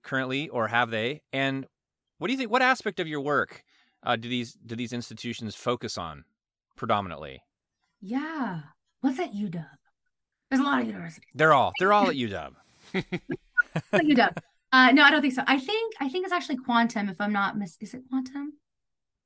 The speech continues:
Speaker 2: It's probably quantum. Uh, yeah, so, uh,
Speaker 1: We'll put our, we'll put our research team on it.
Speaker 2: Yeah, well, I should know. <laughs> This is why I have an assistant, y'all. That's why I pay them the big bucks.
Speaker 1: Yeah, well,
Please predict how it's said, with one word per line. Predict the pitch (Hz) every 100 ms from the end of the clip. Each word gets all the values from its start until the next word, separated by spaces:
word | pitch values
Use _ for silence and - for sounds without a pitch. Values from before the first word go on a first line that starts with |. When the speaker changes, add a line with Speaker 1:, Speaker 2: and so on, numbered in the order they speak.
| _ _ _ _ _ _
Speaker 2:
It's | 254
probably | - 262 233
quantum. | 214 190 202 180 175 160 - - -
Uh, | 233 233 220 208 208 - _ -
yeah, | 269 269 -
so, | - 240 233 220 233
uh, | - 208
Speaker 1:
We'll | 202
put | 196
our, | 156
we'll | 165 151
put | 175
our | 131
research | 123 - 104 -
team | 104 90
on | 76
it. | 67 _ _ _ _ _ _
Speaker 2:
Yeah, | 247 262 -
well, | 247 254 254 254
I | - 202
should | - 220 -
know. | 302 269 254 254 403
<laughs> | - - 196 - - - _ _ _ - -
This | 320 427
is |
why | 453 494 427
I | 453
have | 427
an |
assistant, | 370 392 381 269
y'all. | 233 233 240
That's | 262
why | 320 294
I |
pay | 247 294
them | 269 294
the | 254
big | 269 220
bucks. | 262 196 - - _
Speaker 1:
Yeah, | 139 127
well, | 123 117